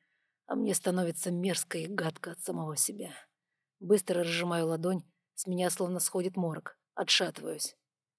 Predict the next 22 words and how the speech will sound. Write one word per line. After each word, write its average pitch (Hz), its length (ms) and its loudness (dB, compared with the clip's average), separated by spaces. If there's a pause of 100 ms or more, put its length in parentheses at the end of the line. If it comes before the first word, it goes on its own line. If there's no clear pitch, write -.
(440)
«Просто 180 460 4
уйди». 156 420 0 (1040)
Снежанна 202 520 4
срывается 180 560 2
с - 100 2
места, 185 500 -2 (180)
быстро 185 400 0
бежит 175 300 2
к 160 80 -10
двери, 156 420 -2 (240)
зажимая 175 500 0
рот 165 200 -2
рукой, 180 400 -2 (180)
пытаясь 185 420 0
унять 175 240 -2
слезы 165 380 -2
и 160 40 -6
истерику. - 560 -4 (760)
Дверь 180 340 4
с - 60 0
силой 170 320 2
хлопает. 170 600 -2